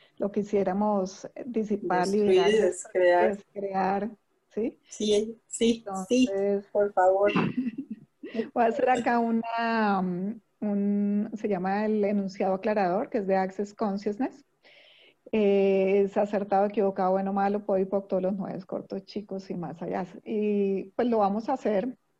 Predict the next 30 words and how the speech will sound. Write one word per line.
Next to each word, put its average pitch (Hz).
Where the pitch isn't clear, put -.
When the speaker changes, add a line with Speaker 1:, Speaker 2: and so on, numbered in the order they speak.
Speaker 1:
Mm, 208
eh, 202
solo 247
lo 240
mencionamos. 208
No 233
le 240
tenemos 226
que 247
poner 208
mente, 220
eh, 185
no 190
le 208
tenemos 202
que 190
tratar 208
de 214
entender, 220
simplemente 214
es 208
un, 202
son 220
unas 247
palabras 214
que 240
tienen 214
una 220
fuerza 226
energética, 220